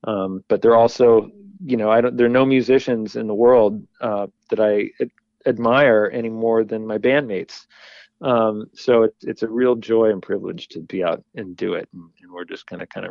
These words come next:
revel, revel in the experience and, and hopefully, you know, and include, uh, everybody there. It kinda just winds up being one big experience between us and the crowd.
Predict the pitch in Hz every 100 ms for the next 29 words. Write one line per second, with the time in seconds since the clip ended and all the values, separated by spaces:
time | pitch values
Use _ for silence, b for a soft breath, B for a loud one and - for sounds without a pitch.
0 | 92 113 113 113 104 B B B - 147
1 | 147 143 135 123 - 131 127 123 - 110
2 | 104 110 101 98 110 - 117 104 101 90
3 | 113 95 95 95 98 - 120 117 110 -
4 | _ _ _ - 107 101 - - 120 113
5 | 110 101 107 98 87 - - 104 92 98
6 | - 101 98 101 - 98 95 98 95 95
7 | 92 - - - 90 85 - - - 101
8 | 92 87 90 90 - 85 85 - 90 82
9 | 82